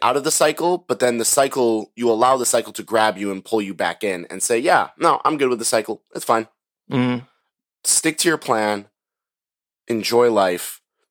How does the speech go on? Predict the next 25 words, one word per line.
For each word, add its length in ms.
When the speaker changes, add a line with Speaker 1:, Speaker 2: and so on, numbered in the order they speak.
Speaker 1:
Do 140
the 80
things 340
that 120
excite 540
you. 260
Plan 480
out. 340
And 80
I'm 80
not 140
saying, 220
and 160
I 40
know 140
it's 140
difficult 580
because 400
to 100
start 280
planning 600
and 100
to 60
start 240
scheduling, 760